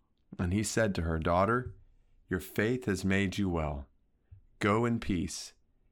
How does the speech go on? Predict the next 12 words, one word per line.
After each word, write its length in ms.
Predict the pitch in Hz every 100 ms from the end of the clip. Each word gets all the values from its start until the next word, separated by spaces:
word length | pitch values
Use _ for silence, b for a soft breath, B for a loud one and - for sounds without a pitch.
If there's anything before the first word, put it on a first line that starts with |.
| _
and 180 | - 85
be 120 | -
healed 540 | 78 - 104 101 98 -
of 220 | 95 87
your 380 | 85 85 82 82
disease." 720 | 95 85 76 71 73 69 - _ _ _ _ _ _ _ _ _ _ _ _ - -
Ah, 300 | 76 64 - -
I 100 | 98
just 180 | 101 -
want 120 | 101
to 120 | 87
pray 440 | - 87 80 76